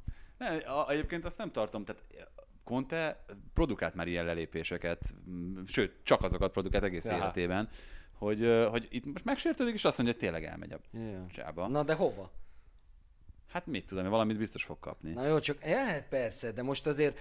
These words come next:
Speaker 3: <laughs> egyrészt ugye Antonio Conte a világ második legjobban fizetett, harmadik,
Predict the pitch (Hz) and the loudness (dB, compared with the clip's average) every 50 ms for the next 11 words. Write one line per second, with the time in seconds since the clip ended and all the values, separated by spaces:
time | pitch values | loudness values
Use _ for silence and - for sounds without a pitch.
0 | - - - - - - 160 151 - 180 - 175 202 269 240 185 165 - 170 156 | -12 -12 -14 -14 -8 -4 -4 -2 -2 -2 0 2 2 4 4 2 2 2 0 4
1 | 156 151 147 147 147 151 160 160 165 165 - 156 143 135 - 151 147 120 147 135 | 4 6 6 6 4 4 4 4 2 4 4 2 2 2 2 2 2 2 2 2
2 | 139 143 135 127 127 135 135 131 123 - - 120 104 113 - - 120 - - 117 | 2 2 0 0 2 2 2 2 0 0 -4 -4 -6 -6 -4 -4 -4 -2 -2 -4
3 | 113 110 113 110 - 123 113 110 117 110 - 110 - - 120 120 120 120 127 151 | -2 -2 -4 -6 -6 -6 -6 -6 -6 -4 -4 -6 -6 -6 -8 -6 -4 2 6 6
4 | 139 120 110 110 101 107 98 | 6 6 4 0 -6 -6 -10